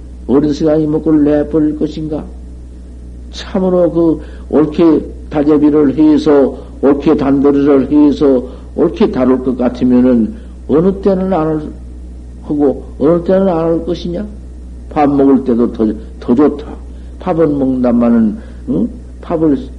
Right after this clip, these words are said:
입에다 넣고 씹는다마는 이목구가 그놈이 그대로 있다. 복장 속에,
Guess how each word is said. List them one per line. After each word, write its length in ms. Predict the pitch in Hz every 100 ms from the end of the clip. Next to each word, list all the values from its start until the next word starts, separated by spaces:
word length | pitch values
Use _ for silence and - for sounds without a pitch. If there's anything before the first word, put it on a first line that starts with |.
| - - -
입에다 340 | 127 123 117
넣고 300 | 110 101 101
씹는다마는 840 | 95 135 123 101 98 87 90 87 - - - - - - -
이목구가 540 | 127 151 160 - 165 135
그놈이 340 | 143 147 107 - - - -
그대로 1120 | - - - - - - - - - - -
있다. 260 | 214 - 165
복장 400 | 165 151 151 139
속에, 300 | 151 135 127